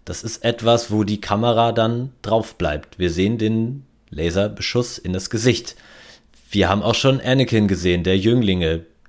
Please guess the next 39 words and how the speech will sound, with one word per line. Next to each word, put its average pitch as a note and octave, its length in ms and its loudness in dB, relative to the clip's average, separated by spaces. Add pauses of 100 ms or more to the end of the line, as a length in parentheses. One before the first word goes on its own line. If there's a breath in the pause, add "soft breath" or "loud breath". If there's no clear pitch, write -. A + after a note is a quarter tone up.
(120)
tötet, B2 720 0 (300)
aber F2+ 240 -2
wir G2 140 2
sehen G#2+ 320 4
nicht, C3 320 0
wie B2 140 -6
er A#2 100 0
die G#2+ 160 -4
wirklich B2 300 -4
abschlachtet. - 600 -6
Wir E2+ 100 -4
sehen, B2+ 800 0
wie B2 100 -10
er A#2 100 0
sein B2+ 160 4
Lichtschwert C3 360 0
entzündet E2+ 460 -4
und E2+ 200 -8
dann G#2 560 -2 (420)
ist - 180 -16
die - 60 -16
Kamera F#2 400 -4
weg. - 220 -6 (200 soft breath)
Und F2 140 -8
hier G2 240 0
sieht B2+ 160 -6
man G2 140 -2
sowas F2 220 -4
explizit. - 600 -12 (520 loud breath)
Und F2+ 140 -8
da G#2 160 0
würde A2 140 -4
ich - 80 -4
schon C#3 180 -2
sagen, D3 460 -2 (480)
das - 180 -8
ist - 400 -8
ein A#2 180 -2
Inhalt, D3+ 680 2